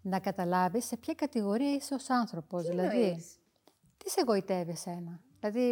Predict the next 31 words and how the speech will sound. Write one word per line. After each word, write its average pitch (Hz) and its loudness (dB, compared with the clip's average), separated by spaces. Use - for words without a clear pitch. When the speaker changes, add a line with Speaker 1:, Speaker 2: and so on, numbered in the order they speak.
Speaker 1:
ο - -20
καθένας 247 2
τώρα, 226 2
άμα 214 2
μας 208 -4
ακούει, 349 -6
να - -16
σκεφτεί - -6
τι - -20
τον 320 0
γοητεύει 269 2
σε - -8
έναν 180 -4
άνθρωπο. 175 -6
Speaker 2:
Μάλιστα. 151 -12
Speaker 1:
Και 220 4
δεν 269 4
εννοώ 294 6
αυτό 190 -2
που 202 -6
λένε, 185 2
"Α, 190 2
τα 190 0
μάτια 185 0
του, 185 2
άμα 190 2
είναι 196 0
γαλάζια 185 2
ή 190 0
το". 180 -2
Ναι, 254 4